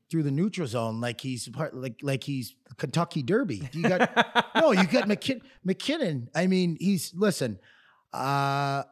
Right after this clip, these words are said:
Speaker 1: I'm not trying to foreshadow anything, but I think we all see Colorado moving on.
Speaker 2: Yeah.
Speaker 1: You know, I, I think we see that in that series. And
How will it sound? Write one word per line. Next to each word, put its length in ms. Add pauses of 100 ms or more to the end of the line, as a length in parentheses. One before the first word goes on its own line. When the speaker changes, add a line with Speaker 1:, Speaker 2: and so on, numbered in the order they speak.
(120)
Speaker 1:
I'm 320
not 200
trying 200
to 80
foreshadow 640
anything, 480 (120)
but 380
I 140
think 240
we 160
all 180
see 260
Colorado 540
moving 380
on. 260 (300)
Speaker 2:
Yeah. 160
Speaker 1:
You 80
know, 140
I, 260
I 60
think 200
we 100
see 200
that 200
in 80
that 180
series. 460
And 180